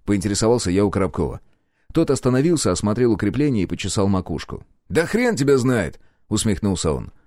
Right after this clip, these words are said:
"Давай пока на крышу, к снайперам. И постарайся сделать так, чтобы эти твари не смогли к нам подобраться.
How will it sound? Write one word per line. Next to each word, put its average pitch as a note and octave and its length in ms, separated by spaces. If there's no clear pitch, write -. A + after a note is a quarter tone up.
"Давай G3 340
пока D3+ 300
на C#3+ 120
крышу, A2+ 520
к - 80
снайперам. G2 560
И B2 220
постарайся B2 500
сделать G#2 260
так, - 340
чтобы G2 280
эти G2 140
твари A#2+ 260
не A2 180
смогли B2 380
к - 60
нам A2 180
подобраться. F2+ 560